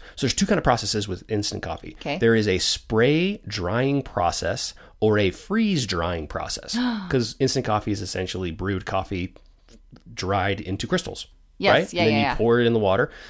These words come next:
Speaker 1: So the spray drying process is where liquefied coffee concentrate is sprayed into a fine mist in the air, approximately four hundred and eighty degrees Fahrenheit.
Speaker 2: Whoa.
Speaker 1: And then when it hits the ground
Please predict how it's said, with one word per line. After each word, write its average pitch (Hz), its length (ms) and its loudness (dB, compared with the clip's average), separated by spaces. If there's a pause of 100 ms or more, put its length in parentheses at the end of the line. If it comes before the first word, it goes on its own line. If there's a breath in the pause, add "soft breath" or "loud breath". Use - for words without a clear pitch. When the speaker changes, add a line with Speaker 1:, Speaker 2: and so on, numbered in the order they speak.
(100)
Speaker 1:
So 123 440 6
the 123 80 -2
spray 220 260 2
drying 147 240 2
process 123 380 0 (100)
is 107 400 -2
where 104 300 0
liquefied 156 840 -2
coffee 101 480 -2
concentrate 87 800 -6 (280 loud breath)
is 95 140 0
sprayed 120 400 2
into 117 260 0
a - 60 -4
fine 151 460 0
mist 147 200 2
in 139 100 2
the 135 140 -2
air, 101 340 2 (100)
approximately 101 500 -4
four - 280 2
hundred 139 260 0
and 117 80 0
eighty 117 100 0
degrees 113 260 -2
Fahrenheit. 107 560 -2
Speaker 2:
Whoa. 156 460 -4 (160)
Speaker 1:
And 123 100 6
then 131 260 6
when 123 280 2
it 113 80 0
hits - 220 -6
the - 120 -8
ground 113 920 0